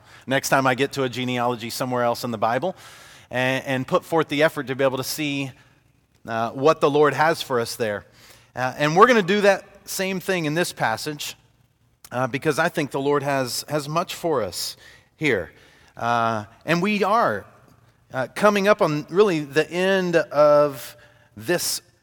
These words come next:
major section of Scripture, Genesis one through eleven, really specifically through verse twenty-six. Um, and right there in verse twenty-six and, and twenty-seven, you have this major transition,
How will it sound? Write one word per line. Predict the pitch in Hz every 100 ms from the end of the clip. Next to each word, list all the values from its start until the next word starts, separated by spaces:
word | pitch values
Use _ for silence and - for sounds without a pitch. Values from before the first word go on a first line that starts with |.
| _
major | 104 131 156 170 190 143 156 151 143 135
section | - - 170 - - 151 127
of | 127 131 98 - -
Scripture, | - - 156 - 107 82
Genesis | 87 131 127 - 123 - -
one | 120 127 143 147 151 143 - - _ _
through | - 151 135
eleven, | 127 120 139 131 104 110 127
really | 131 151 139
specifically | - - 143 - 170 160 - 135 131
through | - 131
verse | 123 117 120 117 - - - - - - - -
twenty-six. | - 160 123 - 120 - - - - _ _ _ _ _ _ -
Um, | 117 110 110 104 104 _ _ _ -
and | 151
right | 160 208 247 -
there | 214 190 160 151
in | 143 147 143
verse | 151 151 - - -
twenty-six | - 170 160 - 160 - -
and, | 131 123
and | 127 131
twenty-seven, | 160 143 - 147 127
you | 131
have | 135 127
this | 139 -
major | 139 151 135 143 135
transition, | - 143 127 107 135 - 104 95